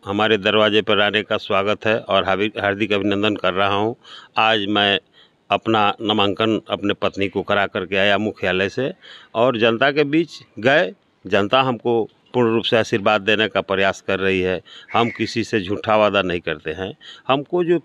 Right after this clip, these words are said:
फंड मिला उसके अनुसार हमने विकास किया है। कुछ लोग ऐसे हैं कि जो झूठा अनाप शनाप बोलते हैं, चुनाव <clears throat> लड़ जाते हैं और जब चुनाव हार जाते त-, हैं तो पाँच साल तक पब्लिक से अपना दर्शन तक नहीं कराते हैं,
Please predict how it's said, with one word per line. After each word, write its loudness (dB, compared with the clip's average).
फंड 4
मिला 4
उसके 0
अनुसार 2
हमने 2
विकास 0
किया -2
है। -8
कुछ 2
लोग 6
ऐसे 6
हैं 4
कि -2
जो 4
झूठा 2
अनाप 2
शनाप 0
बोलते 2
हैं, -2
चुनाव 4
<clears throat> 2
लड़ 4
जाते 4
हैं 2
और 4
जब 2
चुनाव 2
हार 2
जाते 0
त-, -8
हैं 4
तो 2
पाँच 4
साल 4
तक 0
पब्लिक 2
से 4
अपना 4
दर्शन 2
तक 0
नहीं 4
कराते 0
हैं, -6